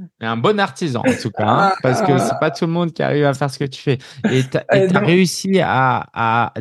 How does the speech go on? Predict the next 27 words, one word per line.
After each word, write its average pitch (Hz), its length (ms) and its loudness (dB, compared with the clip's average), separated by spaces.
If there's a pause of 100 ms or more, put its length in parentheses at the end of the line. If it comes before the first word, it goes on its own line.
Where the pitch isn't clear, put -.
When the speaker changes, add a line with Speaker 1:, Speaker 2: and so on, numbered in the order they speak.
(220)
Speaker 1:
te - 100 -2
développer, 131 560 2
notamment 151 520 2
parce 120 240 -4
que 139 200 -2
t'as 107 460 -4
aussi - 340 -2
augmenté 131 560 2
le 127 120 2
tarif 117 260 -2
de 113 120 2
ton 117 220 0
offre. 156 260 0 (300)
Et 113 80 -2
ça, 139 200 -2
je 131 100 -6
pense 147 240 -2
que - 80 -18
c'est 113 180 0
hyper 120 200 0 (600)
important 135 320 0
que 131 120 -4
les 120 60 2
gens 120 180 2
comprennent, 139 400 -2
c'est 123 140 -6
que 110 140 -2